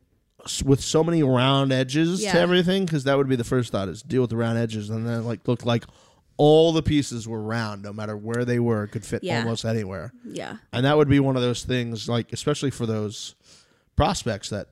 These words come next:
Speaker 1: that's getting, getting a little, a little scary the longer it goes on, that,
Speaker 2: Yeah.
Speaker 1: "Oh man, am I,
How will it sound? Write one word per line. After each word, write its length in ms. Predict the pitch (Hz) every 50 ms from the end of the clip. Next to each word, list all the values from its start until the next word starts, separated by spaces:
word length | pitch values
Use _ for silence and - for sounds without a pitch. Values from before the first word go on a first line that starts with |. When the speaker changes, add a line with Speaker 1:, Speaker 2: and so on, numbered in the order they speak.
| _
Speaker 1:
that's 240 | - 123 123 - -
getting, 240 | - 127 113 110 104
getting 180 | 107 104 98 - -
a 80 | - 117
little, 380 | 117 123 117 107 104 107 107 - - - - - - - _ _ - - _ _ _ -
a 80 | 131
little 180 | 147 160 165 151
scary 460 | - - - 139 143 156 165 160 123
the 100 | 107 104
longer 320 | 107 110 110 110 107 98 85
it 60 | 78
goes 240 | 78 98 95 90 120
on, 240 | 123 123 120 107 98
that, 180 | 92 87 82 _ _ _ _ _
Speaker 2:
Yeah. 180 | - 104 101 101
Speaker 1:
"Oh 40 | 101
man, 420 | 101 101 98 87 80 - - - -
am 140 | 107 98 90
I, 320 | 98 95 98 98 104 110